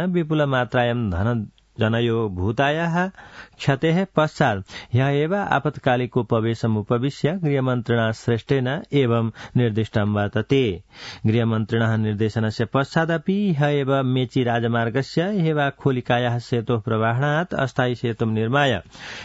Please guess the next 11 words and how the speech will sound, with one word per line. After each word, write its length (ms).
यातायात 680
सेवां 400
सहजां 480
विधातुं 420
निर्दिष्टमस्ति। 1080
अधुनावधि 560
प्राप्तस्य 580
विवरणस्य 560
अनुसारेण 600
तत्र 360
स्थले 400